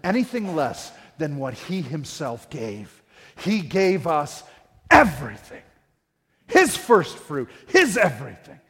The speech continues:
He gave us everything. How could we do less? Than sacrifice for our God, because he's a God who sacrificed everything for us. Stand with me and let's worship God.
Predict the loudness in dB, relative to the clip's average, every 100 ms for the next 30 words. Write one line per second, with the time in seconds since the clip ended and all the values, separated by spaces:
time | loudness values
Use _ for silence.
0 | _ _ -10 -4 -4 -6 -4 -4 -6 -16
1 | -20 -20 _ _ _ _ _ _ _ _
2 | _ _ 6 8 8 4 -2 -2 -4 -4
3 | -6 -6 -8 -12 -18 -20 _ _ _ _
4 | _ -16 -12 -12 2 4 4 0 -6 -6
5 | -10 -10 -14 -12 -12 -16 -16 -14 -14 -16
6 | -20 _ _ _ _ -20 -16 -16 -10 -10
7 | -10 -12 -10 -8 -8 -12 -18 _ _ _
8 | -16 -8 -8 -8 -14 -14 -16 -18 _ _
9 | _ _ -12 -10 -16 -18 -20 -20 _ -20
10 | -20 -20 -20 _ _ _ _ _ _ _
11 | _ _ _ _ _ -20 -12 -10 -8 -10
12 | -16 -20 -20 -20 _ _ _ _ _ -10
13 | -8 -8 -10 -10 -10 -12 -14 -14 -14